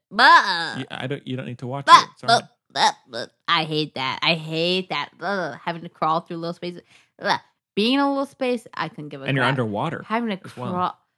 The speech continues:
Speaker 1: I hate the ocean. <laughs>
Speaker 2: It's too
Speaker 1: It's
Speaker 2: bad.
Speaker 1: really not for me, this movie, maybe.
Speaker 2: Mm, no.
Speaker 1: Ugh.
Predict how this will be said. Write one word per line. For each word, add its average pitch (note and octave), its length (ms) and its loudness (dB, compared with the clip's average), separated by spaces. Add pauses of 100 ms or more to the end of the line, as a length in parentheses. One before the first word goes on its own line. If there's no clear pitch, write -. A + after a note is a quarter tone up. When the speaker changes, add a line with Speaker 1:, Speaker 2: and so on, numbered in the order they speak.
(300)
Speaker 1:
I F#3+ 240 -8
hate F#3 300 -8
the D#3 140 -8
ocean. E3+ 480 -10 (140)
<laughs> G3 60 -2 (560)
Speaker 2:
It's - 120 -6
too C#5 80 4
Speaker 1:
It's A3 120 -2
Speaker 2:
bad. A3+ 120 -4
Speaker 1:
really A#3+ 260 8
not G#3 260 6
for G3+ 120 -2
me, F#3+ 180 0
this D#3 180 -6
movie, D#3 280 -8
maybe. D#3 440 -6
Speaker 2:
Mm, - 40 -12
no. F#2 240 -6 (400)
Speaker 1:
Ugh. C#4+ 360 -8